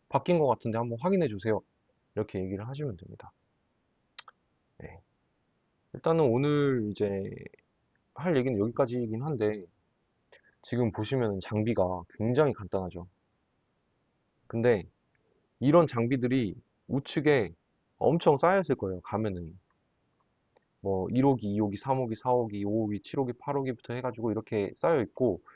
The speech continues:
센서도 이렇게 친절하게 이 레일, 레일 위쪽에 있는 게 아니라 아래쪽에 있습니다. 아래쪽에 있고 아무튼 그러면은 센서가 아래쪽에 있으니까 어떻게 해야 돼요?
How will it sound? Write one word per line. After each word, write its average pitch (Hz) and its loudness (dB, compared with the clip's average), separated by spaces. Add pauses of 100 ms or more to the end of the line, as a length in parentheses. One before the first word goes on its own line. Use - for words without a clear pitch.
(180)
센서도 196 4
이렇게 107 0 (400)
친절하게 113 4 (1120)
이 120 0
레일, 139 6 (100)
레일 135 6
위쪽에 160 2
있는 139 2
게 143 2
아니라 107 2
아래쪽에 156 4
있습니다. - -8 (240)
아래쪽에 110 -4
있고 95 -4 (920)
아무튼 147 2
그러면은 135 2
센서가 175 2
아래쪽에 139 0
있으니까 104 -8
어떻게 95 -8
해야 92 -4
돼요? 82 -12